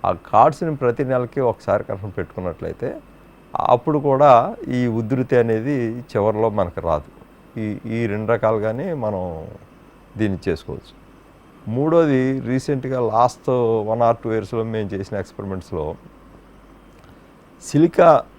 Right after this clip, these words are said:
బ్యాక్టీరియాని, తర్వాత సిలికాని స్ప్రే చేయటం కానీ ఇట్లాంటివి చేసాం. అట్లాంటివి చేసినప్పుడు ఈ స్టెమ్ వా-, సెల్ వాల్ థిక్‌నెస్ పెరిగి ఈ తట్టుకునేటువంటి శక్తి బాగా పెరుగుతుందండి.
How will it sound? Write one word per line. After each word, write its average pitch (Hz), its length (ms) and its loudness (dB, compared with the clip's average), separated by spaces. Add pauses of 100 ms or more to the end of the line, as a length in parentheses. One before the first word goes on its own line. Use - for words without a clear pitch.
(100)
బ్యాక్టీరియాని, 120 920 6
తర్వాత 120 380 2
సిలికాని 123 540 0
స్ప్రే 107 260 -4
చేయటం 104 300 -2
కానీ 101 240 -6
ఇట్లాంటివి 107 580 -2
చేసాం. - 260 -14 (680)
అట్లాంటివి 147 480 4
చేసినప్పుడు 110 920 -4 (200)
ఈ 110 100 -4
స్టెమ్ 156 540 -2 (420)
వా-, 104 840 2
సెల్ 135 400 2
వాల్ 123 640 4
థిక్‌నెస్ 165 500 -2
పెరిగి 110 520 -2 (520)
ఈ 107 320 -2 (140)
తట్టుకునేటువంటి 151 680 2
శక్తి - 380 -4
బాగా 110 520 4 (160)
పెరుగుతుందండి. 82 540 -10